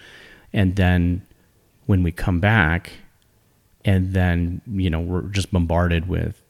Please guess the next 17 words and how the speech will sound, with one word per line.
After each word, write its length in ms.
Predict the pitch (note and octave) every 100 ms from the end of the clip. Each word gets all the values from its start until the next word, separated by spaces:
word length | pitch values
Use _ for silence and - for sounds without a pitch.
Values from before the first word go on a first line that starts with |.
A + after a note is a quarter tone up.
| _ _ _
text 300 | - F#2+ -
messages 760 | F2 E2 E2+ F2 E2+ D#2 E2
and 120 | F2+ D#2
emails 680 | G2 D#2+ D#2+ D#2+ E2 E2
and 120 | E2+ D2+
all 200 | F#2+ F#2+
of 80 |
these 160 | F2+ E2
things 180 | C3 C3
that 100 | F#2+
we 100 | G2
could 260 | - G2+
not 460 | F2+ F2+ F2 E2+ - - _ _ _ _ _
receive 800 | - F2+ - A3 B2+ F#2 A#2 C#3 - _ _ _ _ _ _ _
on 180 | G#2+ G2+
the 60 | F2+
trail. 520 | - G3 F2 E2